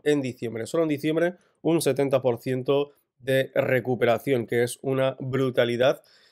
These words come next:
De hecho, hay quien está apuntando hacia los mil dólares, pero mil dólares en este momento es algo, pues, bastante lejano. Es posible, quizás, que lo logre en un futuro, pero mil dólares es un precio bastante más... Eh,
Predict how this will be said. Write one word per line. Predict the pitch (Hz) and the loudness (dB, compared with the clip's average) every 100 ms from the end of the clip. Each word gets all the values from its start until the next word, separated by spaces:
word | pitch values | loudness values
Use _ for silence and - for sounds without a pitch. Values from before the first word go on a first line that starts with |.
| _ | _
De | 123 | -2
hecho, | 131 - 151 | -2 2 2
hay | 143 | 4
quien | 147 139 | 4 2
está | 123 156 | 4 2
apuntando | 131 131 123 151 135 | 4 2 2 2 2
hacia | 117 131 127 | 0 -2 -2
los | 120 | -2
mil | 131 127 | -2 -4
dólares, | 123 131 139 131 - | 0 0 0 -4 -6
pero | 120 | -4
mil | 127 127 | -2 0
dólares | 131 135 131 - | 0 0 -2 -6
en | 131 | -4
este | 123 117 | -2 -2
momento | 127 120 117 123 | -2 -2 0 0
es | 120 - | 0 -2
algo, | 131 117 117 120 | -2 0 0 -2
pues, | 117 110 | -4 -8
bastante | 107 - 123 113 | -10 -6 -6 -4
lejano. | 113 107 135 160 165 - - _ | -6 -2 -2 -2 -4 -14 -20 _
Es | - 120 | -6 -6
posible, | - 117 - 151 113 | -4 -6 -4 -4 -4
quizás, | 110 - 127 - | -2 0 0 0
que | |
lo | 131 | -2
logre | 120 127 123 - - | 0 0 0 -4 -6
en | 120 | -4
un | 123 120 117 113 131 | -2 -2 -4 -6 -8
futuro, | - 117 151 175 202 | -6 -2 2 2 2
pero | - 127 120 107 _ _ _ _ _ - - | 2 4 2 0 _ _ _ _ _ -18 -4
mil | 131 143 | 2 4
dólares | 139 143 151 - _ _ _ | 6 6 4 -2 _ _ _
es | - 127 - - | 0 0 -2 -8
un | 139 127 | -6 -2
precio | 127 120 135 131 120 110 | -2 -2 0 2 2 2
bastante | 113 - 123 117 117 | 0 0 -4 -2 -2
más... | 113 110 - - | -2 -4 -6 -6
Eh, | 113 110 104 | -4 -4 -6